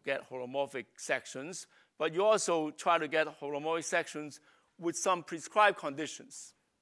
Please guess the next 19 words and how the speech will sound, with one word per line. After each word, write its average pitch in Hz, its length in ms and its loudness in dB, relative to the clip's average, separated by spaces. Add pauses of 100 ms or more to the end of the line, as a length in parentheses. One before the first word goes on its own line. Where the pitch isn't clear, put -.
(160)
okay, - 140 -16
so - 180 -12
that 117 160 -8
it 110 160 -18
can, 123 240 -8 (100)
uh, 120 120 -12
serve, 143 580 -4
uh, 127 140 -4
your 131 240 -4
purpose. - 520 -2 (500)
And 165 180 -2
there 170 100 6
are 165 40 4
usually 190 480 2
two 214 220 -8
kinds 214 340 4
of 143 240 0
prescribed 170 520 2
conditions. 147 760 -8